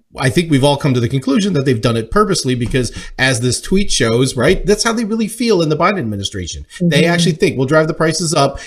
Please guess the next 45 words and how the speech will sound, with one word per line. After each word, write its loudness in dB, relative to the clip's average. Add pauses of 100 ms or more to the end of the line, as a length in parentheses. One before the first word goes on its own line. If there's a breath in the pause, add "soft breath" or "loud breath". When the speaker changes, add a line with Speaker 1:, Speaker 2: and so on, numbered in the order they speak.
Speaker 1:
and -2
people 2
are 2
gonna 2
buy 0
our 0
shitty 0
electric -2
cars 0
and, -4
and, -6
you -4
know, -2
and, -6
and -8 (240 loud breath)
that's 2
gonna 2
be 2
cheaper 0
somehow, -2
which -4 (100)
no 2
one 0
is 0
still -2
proved -2
to -4
be. -2 (300 soft breath)
And -6
I 0
don't -2
know -2
if -2
anybody 0
else -2
has -4
seen -2
proof 2
of -10
how -2
an -4
electric -6
car -2
from -6
production -4